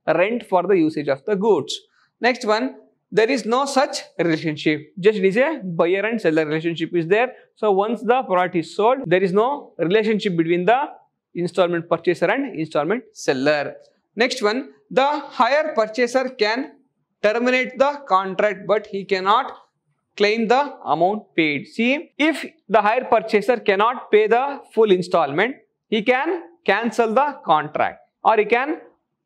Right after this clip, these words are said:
no, give the goods back to the hire seller.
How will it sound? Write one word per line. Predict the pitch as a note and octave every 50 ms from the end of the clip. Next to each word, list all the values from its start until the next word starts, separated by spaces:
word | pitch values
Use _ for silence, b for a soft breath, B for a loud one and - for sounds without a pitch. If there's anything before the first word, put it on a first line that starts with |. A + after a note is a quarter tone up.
| _ _
no, | F#3+ G#3+ A3+ G3 E3 D3+ D3+ D3 D3+
give | F3+ A3 A#3+ G#3
the | C4+ C#4+ C#4+ G3 F3+
goods | E3 G#3+ A#3 - F#3
back | E3 F3+ F#3 G3+ - - -
to | G3
the | F3 A#3 C4+ D4 D#4 D#4 - - _ _ _ _ _ _
hire | _ - G3 A#3 B3+ B3
seller. | B3 - F3+ D#3 C#3 C#3 C3+ B2+